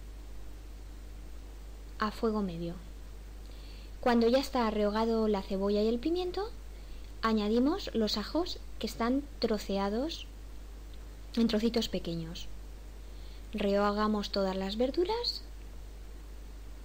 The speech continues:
las dejamos que suden y se doren, las tapamos para que sea más rápido y después añadimos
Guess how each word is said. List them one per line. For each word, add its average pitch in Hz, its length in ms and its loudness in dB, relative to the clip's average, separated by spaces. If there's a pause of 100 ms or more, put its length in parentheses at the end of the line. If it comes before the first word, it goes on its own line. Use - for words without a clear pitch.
(2250)
las 196 160 0
dejamos 196 420 0
que 190 140 -2
suden 240 440 4 (340)
y 208 100 -2
se 190 160 0
doren, 330 320 2 (1500)
las 226 200 4
tapamos 240 440 4
para 214 220 0
que - 80 -4
sea 208 180 0
más 208 180 0
rápido 330 380 0 (440)
y 302 120 6
después 339 640 4 (2000)
añadimos 254 800 2